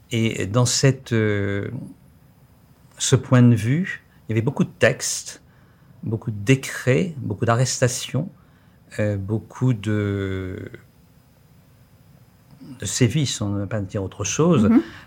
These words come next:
Speaker 1: euh, qui ont duré parce que ça allait en même temps que le royaume.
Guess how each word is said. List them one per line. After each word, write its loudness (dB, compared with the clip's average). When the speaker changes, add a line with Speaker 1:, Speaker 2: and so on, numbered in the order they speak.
Speaker 1:
euh, 2
qui 2
ont 10
duré 4
parce -2
que 4
ça 4
allait 6
en 6
même 6
temps 4
que -8
le 6
royaume. 2